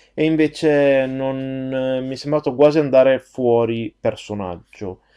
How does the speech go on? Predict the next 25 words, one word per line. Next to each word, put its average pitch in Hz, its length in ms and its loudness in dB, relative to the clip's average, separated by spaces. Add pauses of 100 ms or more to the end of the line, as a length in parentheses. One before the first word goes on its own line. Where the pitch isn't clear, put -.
(360)
Un 131 80 -8
pochettino 180 360 0
più 175 80 2
interessante 147 760 2
è 143 80 -2
la 131 100 2
storia 120 340 -2
su 113 280 -8
Darth 107 600 -2
Vader, 113 800 -2
che 160 480 0
qui, 147 380 0 (320)
dopo 127 680 4
una 107 220 -4
sua 110 260 -4
presa 131 300 -2
di 113 100 -4
posizione, 113 1400 2 (440)
eh, 104 460 -4
viene 123 260 -2
messo 127 520 -2
direttamente 120 840 -4
al 170 220 4
servigio 120 1040 -4
di 131 500 -4